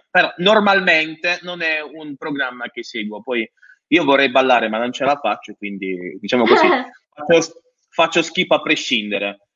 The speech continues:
Speaker 1: Eh, no, quindi io ti volevo chiedere semplicemente,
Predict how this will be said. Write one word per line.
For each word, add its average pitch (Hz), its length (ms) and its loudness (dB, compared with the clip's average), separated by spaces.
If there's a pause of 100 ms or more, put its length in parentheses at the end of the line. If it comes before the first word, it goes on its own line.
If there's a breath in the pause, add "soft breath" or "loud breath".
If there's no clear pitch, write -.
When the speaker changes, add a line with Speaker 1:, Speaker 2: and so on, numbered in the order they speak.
(180)
Speaker 1:
Eh, 123 500 4
no, 196 180 4
quindi 196 220 0
io 190 60 0
ti 165 100 -2
volevo 190 280 0
chiedere 135 300 -2
semplicemente, 160 1300 -4